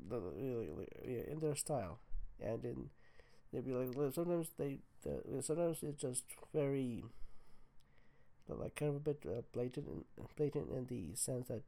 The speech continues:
they're like, "Hey, uh, like, uh, yeah, uh, kids, or, yeah, like, kids who are, uh, related to the, uh, the, the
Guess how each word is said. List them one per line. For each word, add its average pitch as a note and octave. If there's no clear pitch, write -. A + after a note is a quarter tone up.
they're A#2+
like, A2+
"Hey, C3+
uh, C3+
like, B2+
uh, C3
yeah, -
uh, B1+
kids, -
or, -
yeah, C3+
like, -
kids D3+
who D#3
are, C#3+
uh, B2+
related C3
to C3
the, A2+
uh, C3
the, -
the A#2+